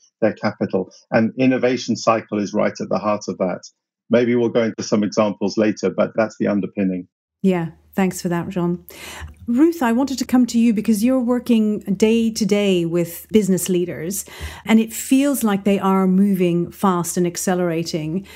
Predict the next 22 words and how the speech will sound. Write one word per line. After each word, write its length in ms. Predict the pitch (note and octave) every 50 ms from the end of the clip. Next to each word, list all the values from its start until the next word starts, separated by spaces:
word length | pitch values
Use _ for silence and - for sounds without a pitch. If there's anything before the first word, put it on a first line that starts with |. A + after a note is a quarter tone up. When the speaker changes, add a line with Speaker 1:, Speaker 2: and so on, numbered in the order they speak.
| - - - - -
Speaker 2:
What 160 | A#3+ C#4 E4
are 40 | D#4+
some 200 | E4 F4+ F#4 F#4
of 80 | F4
the 80 | D4 B3+
biggest 480 | G3 F#3 - G#3+ G3 G#3 G#3 - - -
actions 480 | E3+ F#3+ F#3+ - - G#3+ G3+ G3+ F#3
you've 140 | G3+ G3 G3
seen 220 | - - G#3+ G3 F#3+
in 80 | F#3
the 80 | F3 E3+
private 480 | - - - F#3 F3+ F3+ E3 F3 -
sector 500 | - - - F3 E3 - - - F3+ F3
that 140 | E3 F3+ E3+
are 60 | F3
really 360 | E3+ E3 F3 F3+ F3 E3+ F3 E3
helping 400 | D3+ F3 F3 E3+ - F3+ F3 E3
to 240 | - - F3 E3 D#3+ F3+
make 320 | F#3+ F3+ F3+ F#3 F#3 -
a 40 | F3+
step 300 | - - - C#3+ D#3 -
change? 500 | - - C3 C3+ D3+ D3+ F#3+ - -